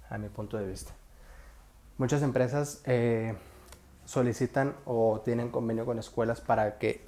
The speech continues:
sus alumnos de semestre más avanzado vayan y realicen las prácticas o su servicio en,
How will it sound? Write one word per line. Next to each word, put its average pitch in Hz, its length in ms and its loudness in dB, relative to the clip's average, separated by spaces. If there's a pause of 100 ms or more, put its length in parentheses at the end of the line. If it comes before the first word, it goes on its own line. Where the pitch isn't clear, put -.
(100)
sus 113 380 -4
alumnos 120 460 0 (420)
de 120 80 0
semestre 117 360 0
más 131 160 2
avanzado 123 560 4 (300)
vayan 117 280 4
y 120 80 4
realicen 113 380 0
las 113 120 -4
prácticas 127 720 0 (380)
o 120 60 -8
su 113 120 -6
servicio 113 580 0 (680)
en, 107 640 -4